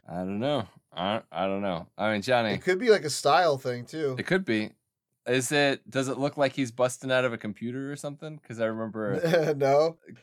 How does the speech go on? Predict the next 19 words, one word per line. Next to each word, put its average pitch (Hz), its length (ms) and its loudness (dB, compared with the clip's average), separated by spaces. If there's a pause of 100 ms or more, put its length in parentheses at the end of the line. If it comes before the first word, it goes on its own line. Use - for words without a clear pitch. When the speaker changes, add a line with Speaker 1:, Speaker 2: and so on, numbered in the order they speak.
(120)
Speaker 1:
that, 113 400 4
that 110 220 4
one, 120 400 2
uh, 101 640 0
that 101 240 -4
Mattina 101 420 -8
did 92 360 -8 (200)
of 90 380 -4 (220)
him 101 260 -4
basically 95 460 -6
being 92 300 -8
the 87 120 -8
old 98 240 -6
school - 300 -10
action 98 320 -4
figure 85 260 -10
coming 80 320 -14
to 80 80 -16
life. 78 300 -14